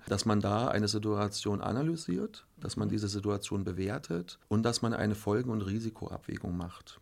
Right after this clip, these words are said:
Speaker 1: Das heißt, man hat im Regelfall immer eine Art Entscheidungswahl. Ich kann mich zum Beispiel immer entscheiden zwischen mache ich oder mache ich nicht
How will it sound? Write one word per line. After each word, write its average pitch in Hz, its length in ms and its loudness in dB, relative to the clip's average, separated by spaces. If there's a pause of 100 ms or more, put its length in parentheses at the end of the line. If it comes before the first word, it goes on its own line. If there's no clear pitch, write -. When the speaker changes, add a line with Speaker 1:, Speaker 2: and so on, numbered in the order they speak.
(120)
Speaker 1:
Das - 200 -6
heißt, 107 540 2
man 92 180 2
hat 107 180 2
im 110 120 2
Regelfall 120 720 0
immer 135 180 2
eine 123 180 0
Art - 200 0
Entscheidungswahl. 95 1040 -4 (100)
Ich - 100 -16
kann 107 160 4
mich 113 140 0
zum 101 120 2
Beispiel 104 300 2
immer 131 200 2
entscheiden 107 480 2
zwischen 101 580 -2
mache 110 280 2
ich - 120 -4
oder 101 140 0
mache 98 200 -2
ich 90 100 -4
nicht - 320 -4